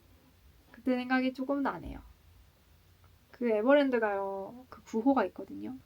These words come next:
"환상의 나라 에버랜드로." 저한테는 정말 에버랜드가 환장의 나라였죠.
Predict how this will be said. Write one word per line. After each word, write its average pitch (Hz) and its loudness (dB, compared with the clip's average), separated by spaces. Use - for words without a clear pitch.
"환상의 226 -4
나라 269 -2
에버랜드로." 233 -4
저한테는 302 4
정말 202 -6
에버랜드가 190 -8
환장의 262 0
나라였죠. - -2